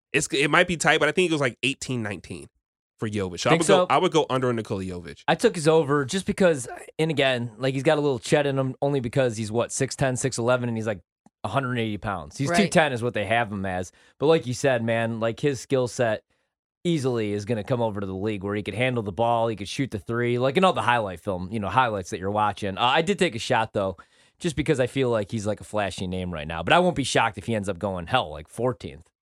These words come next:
Speaker 3: Yeah, same.
Speaker 1: Any other draft position props from either one of you?
Speaker 2: Yeah,
Speaker 1: The
Speaker 2: Shaden,
Speaker 1: figurative draft
Speaker 2: Shaden
Speaker 1: position.
Speaker 2: Sharp over seven and a half.
Speaker 3: What's the number on Sochan?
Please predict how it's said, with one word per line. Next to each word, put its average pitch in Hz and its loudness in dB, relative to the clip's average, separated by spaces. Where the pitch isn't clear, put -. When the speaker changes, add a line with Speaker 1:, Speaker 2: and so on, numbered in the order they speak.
Speaker 3:
Yeah, 185 -2
same. - -4
Speaker 1:
Any 202 2
other 202 4
draft 185 2
position 180 0
props 185 2
from 175 -4
either 185 2
one 214 2
of 170 0
you? 101 -6
Speaker 2:
Yeah, 135 2
Speaker 1:
The 147 4
Speaker 2:
Shaden, - 0
Speaker 1:
figurative 175 4
draft 120 0
Speaker 2:
Shaden 190 2
Speaker 1:
position. 185 2
Speaker 2:
Sharp 160 4
over 139 0
seven 131 0
and 120 0
a 110 0
half. 123 2
Speaker 3:
What's 262 0
the 320 -6
number 294 2
on 226 2
Sochan? 185 -2